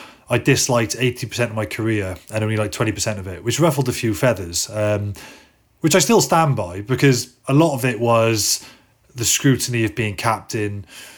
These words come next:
The moment you go below a seven out of ten game, for example, the guillotine comes down, you should be gone, someone's better than you, battling with injury, being away from family,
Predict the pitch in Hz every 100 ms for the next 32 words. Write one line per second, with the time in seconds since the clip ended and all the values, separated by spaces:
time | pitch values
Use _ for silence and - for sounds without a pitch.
0 | - _ 123 123 127 120 113 110 123 110
1 | 107 104 104 - _ _ - 123 117 113
2 | 110 107 - - - 117 110 110 - -
3 | 120 110 107 113 101 107 110 104 107 104
4 | 123 107 - 104 110 101 120 110 104 107
5 | - 113 104 - 107 107 104 104 - 139
6 | 113 107 - 113 107 104 104 107 107 101
7 | - - - - - _ _ - 131 120
8 | 120 117 117 113 104 117 117 113 131 120
9 | 117 113 - 110 127 113 113 110 110 107